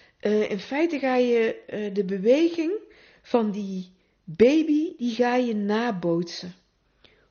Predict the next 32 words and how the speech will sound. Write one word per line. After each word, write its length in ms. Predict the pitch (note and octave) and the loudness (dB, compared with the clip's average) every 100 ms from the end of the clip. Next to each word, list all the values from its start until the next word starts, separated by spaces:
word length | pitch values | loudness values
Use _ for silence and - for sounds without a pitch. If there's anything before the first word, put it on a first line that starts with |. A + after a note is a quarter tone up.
| _ _ _ - | _ _ _ -2
Dat 220 | F#3 F#3 | 0 2
moet 200 | A3+ B3+ | 0 0
op 180 | C4 C4 | -2 -4
de 80 | |
juiste 460 | A3 A3+ A3+ A3+ A#3 | -4 -2 -2 -4 -6
manier 400 | A3 A3 A3 G#3 | -4 -2 -2 -4
gebeuren. 600 | G#3 F3+ G3+ F#3+ F#3 F3+ _ - - - _ | -6 -4 -2 -2 -4 -14 _ -20 -20 -20 _
Kun 160 | - B3 | 2 2
je 60 | A#3+ | 2
niet 200 | A#3+ A3 | -2 -4
zomaar 460 | - A#3+ B3+ C4 | 2 2 2 0
aan 280 | A#3+ A#3+ A#3 | -4 -4 -4
beginnen. 560 | A3+ G#3+ G#3+ A3 B3+ C#4+ _ - - _ - | -6 -2 -2 -2 -6 -10 _ -20 -20 _ -4
Dat 260 | A3 A3 | -2 -2
is 220 | - G#3 | -6 -8
toch 180 | - G3+ | -8 -8
wel 320 | G#3+ G#3 G#3 | -6 -4 -2
heel 280 | G#3 G3+ A#3 | 0 2 0
verstandig 760 | A#3 A#3 - G#3 G#3 F#3+ F#3+ - - - - | 0 -8 -8 -6 -4 -6 -10 -16 -20 -20 -14
dat 260 | - G#3 G3+ | -4 -4 -4
je 80 | G3+ | -10
bij 340 | G3 F#3+ F#3 | -6 -2 -2
een 120 | F#3+ | -2
reflexintegratietherapeut, 2000 | F#3+ F#3 - A#3 B3 - G#3+ G3+ G3 G#3 A3+ A3+ G#3+ - G#3 G3+ G3+ G#3 G3+ G3+ - _ - - _ _ | -4 -8 -4 -4 -2 -4 -4 -4 -6 -4 -4 -4 -8 -4 -2 -4 -2 0 0 -2 -14 _ -20 -20 _ _
eh, 360 | - G3+ G3 F#3+ F#3 | -6 -4 0 -2 -2
te 100 | - | -2
raden 440 | G#3+ G#3 B3 C4 B3+ | -2 -2 0 0 -2
gaat, 400 | B3 A#3 A#3+ - | -2 -6 -6 -6
daar 180 | A3+ A3 | -4 -2
een 120 | G#3+ | -4
consult 560 | G#3+ A3 G3+ A#3 A#3+ A#3 | -4 -4 2 2 2 -4
vraagt, 580 | - G#3+ G#3 G#3+ - | -6 -4 -4 -8 -18